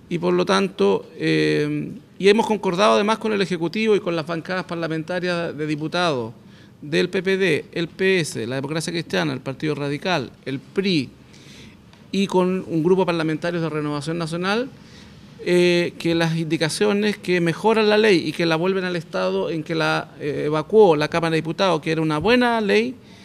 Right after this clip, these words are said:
van a ser retomadas y por lo tanto este respaldo de los senadores,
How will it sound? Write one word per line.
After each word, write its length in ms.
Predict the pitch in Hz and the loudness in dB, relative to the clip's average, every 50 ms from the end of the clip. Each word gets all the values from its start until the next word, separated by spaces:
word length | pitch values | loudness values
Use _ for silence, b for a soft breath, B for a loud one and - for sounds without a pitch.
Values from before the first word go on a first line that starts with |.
| B B B B B B - | B B B B B B -4
van 220 | 143 160 170 170 | 0 0 2 2
a 80 | 170 160 | 0 0
ser 320 | - - 170 175 170 165 - | 0 0 0 0 0 -2 -6
retomadas 840 | - 147 143 165 165 160 165 165 170 180 190 196 196 208 226 247 262 - - B B B B B B B B | -8 -4 -2 -2 -2 0 0 -2 0 0 0 0 0 -2 -2 -4 -6 -12 -20 B B B B B B B B
y 80 | - 160 | -4 -2
por 140 | 156 170 160 | 0 2 2
lo 120 | 160 160 | 2 2
tanto 420 | 160 175 170 165 156 170 170 156 - | 0 0 -2 -2 -2 -4 -6 -6 -4
este 240 | - 180 190 - 226 | -4 -4 -2 -2 -2
respaldo 600 | 214 208 196 202 190 170 147 135 123 139 147 - - | -2 -2 -4 -2 -2 -2 -2 -2 -4 -6 -8 -8 -8
de 80 | - 135 | -10 -10
los 120 | 139 139 | -10 -8
senadores, 580 | - 151 156 156 156 165 170 180 180 190 202 | -6 -4 -4 -2 -2 -2 -2 -2 -2 -2 -4